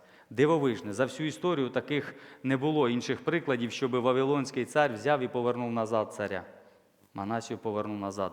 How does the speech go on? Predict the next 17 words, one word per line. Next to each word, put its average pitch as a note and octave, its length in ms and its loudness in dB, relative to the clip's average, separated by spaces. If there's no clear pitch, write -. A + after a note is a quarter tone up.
Він G2 120 -8
вичистив G2 600 -6
все A#2 240 -2
те, A2 140 2
що, G#2 300 -2
е, G#2 180 0
наробив, A#2 580 2
храм D3+ 460 4
привів C3 260 2
в - 60 -12
порядок, B2 600 4
і A2 300 -2
ця A#2+ 140 0
людина A#2+ 340 0
насправді G#2+ 480 -2
змінилася. G#2 580 -2
Тобто A#2+ 440 -2